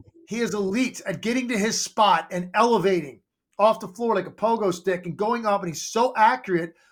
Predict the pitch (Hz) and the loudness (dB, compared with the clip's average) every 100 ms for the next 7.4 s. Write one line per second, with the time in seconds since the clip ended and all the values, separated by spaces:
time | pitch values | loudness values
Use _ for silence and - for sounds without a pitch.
0 | - 180 202 190 208 254 - 233 185 214 | -2 2 2 0 -4 -8 -6 -6 -6 -4
1 | 220 - _ _ - 208 233 220 156 226 | -6 -6 _ _ -6 0 4 4 4 0
2 | - 214 190 180 - - 240 269 277 247 | 2 4 2 2 -2 0 4 6 4 0
3 | 214 233 185 185 180 220 233 202 196 185 | -2 -2 -2 -4 -2 0 2 2 0 0
4 | 202 196 - _ _ 180 143 240 262 269 | 0 0 -10 _ _ -8 0 0 2 0
5 | 262 - _ _ _ _ - 202 226 254 | -2 -8 _ _ _ _ -16 -8 -2 -2
6 | - 226 294 294 277 254 220 - 233 196 | 0 2 4 4 2 0 -4 2 4 4
7 | - 180 135 - | 2 -6 -6 -12